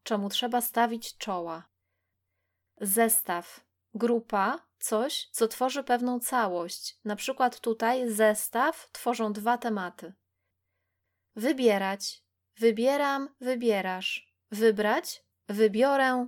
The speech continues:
wybierzesz. Decydować się na jedną rzecz z dwóch lub kilku. Oba. I jeden, i drugi. Mieszać. Mieszam, mieszasz. Pomieszać.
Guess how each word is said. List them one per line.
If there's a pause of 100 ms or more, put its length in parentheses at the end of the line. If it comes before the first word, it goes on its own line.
wybierzesz. (480)
Decydować
się
na
jedną
rzecz
z
dwóch
lub
kilku. (1300)
Oba. (300)
I
jeden, (100)
i
drugi. (1300)
Mieszać.
Mieszam,
mieszasz.
Pomieszać.